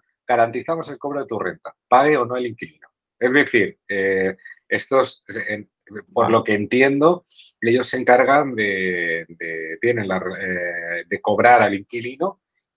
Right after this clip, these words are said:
Speaker 1: y, y ese dinero es el que pasa después al, al propietario.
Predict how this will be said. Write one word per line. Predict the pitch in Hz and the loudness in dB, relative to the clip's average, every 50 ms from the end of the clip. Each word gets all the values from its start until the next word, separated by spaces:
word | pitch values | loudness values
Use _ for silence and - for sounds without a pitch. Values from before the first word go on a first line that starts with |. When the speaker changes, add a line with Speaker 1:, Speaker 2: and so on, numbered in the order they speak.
| _ - | _ -8
Speaker 1:
y, | 117 110 110 107 104 104 101 101 98 95 95 95 - | -6 -4 -2 -2 -2 0 -2 -2 -2 -4 -6 -8 -6
y | - 117 117 | -4 0 0
ese | 117 110 - 135 127 | 0 0 0 2 2
dinero | 120 117 117 123 127 131 151 151 | 2 2 2 2 0 2 2 0
es | - - 117 | 0 -2 -4
el | 110 101 | -6 -4
que | - 98 95 - | -4 -4 -4 0
pasa | - 113 110 110 - 120 113 | 2 2 2 2 2 -2 -2
después | 110 101 - _ _ - 107 113 120 - - | -2 -4 -6 _ _ -6 -6 -6 -6 -6 -6
al, | 117 113 104 104 101 98 95 92 92 90 87 87 85 82 80 - _ _ - | -4 -4 -4 -4 -4 -2 -4 -4 -4 -6 -10 -12 -14 -16 -18 -20 _ _ -14
al | 87 85 87 87 85 82 82 80 80 82 82 80 78 - - - | -12 -12 -10 -12 -12 -12 -14 -14 -14 -14 -16 -16 -16 -20 -18 -10
propietario. | - 98 95 - 98 92 - 107 101 95 87 80 | -6 -4 -2 0 2 4 6 6 6 6 4 0